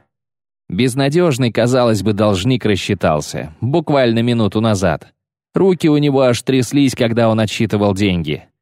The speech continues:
Этот тип видел тебя и подумал. «Знаю, что он подумал. Письмо моё получил?»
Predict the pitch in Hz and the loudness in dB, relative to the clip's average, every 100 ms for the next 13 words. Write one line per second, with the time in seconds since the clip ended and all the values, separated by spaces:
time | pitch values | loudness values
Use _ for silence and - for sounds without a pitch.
0 | _ _ - - - 123 - 151 123 139 | _ _ -4 -2 0 -2 0 -2 0 0
1 | 135 123 113 127 131 143 113 110 120 135 | 0 2 0 -2 0 2 2 2 0 2
2 | 147 123 98 - _ _ _ _ _ 82 | 0 2 0 -4 _ _ _ _ _ -6
3 | 82 104 110 90 80 - - 78 78 76 | -2 0 2 2 0 -2 -2 0 0 -2
4 | 78 76 73 65 62 - _ _ - 135 | -2 0 -2 -2 -6 -10 _ _ -4 -2
5 | 123 - 110 82 78 76 - 82 92 - | 0 0 0 0 0 0 -2 -2 -2 0
6 | 170 156 | 0 0